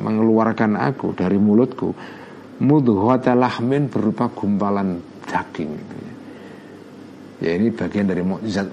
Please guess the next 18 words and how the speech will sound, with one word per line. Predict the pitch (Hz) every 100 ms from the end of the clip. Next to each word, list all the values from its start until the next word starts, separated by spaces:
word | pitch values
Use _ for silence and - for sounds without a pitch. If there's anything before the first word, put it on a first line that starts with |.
| 104
mukjizat | 107 107 98 107
kanjeng | - 92 90
Nabi, | 135 131 87
ya. | 82 - - -
Jadi | - 113
begitu | 92 117 113
disuruh | 107 101 123
ngelepeh, | 117 117 113 - 156 147
disuruh | - - 117
mengeluarkan | 110 113 113 113 117 127 120 127
dari | 104 104
mulutnya, | 107 104 98 127 131
keluar | - 98 110 92
daging | - 98 82 - -
itu | 78 - 76
ya. | - - - - - - - - - - - - - - - - - - - - - - - - - - - - - - - - - - - -
Nah, | 131 151 160
ini, | 160 175 220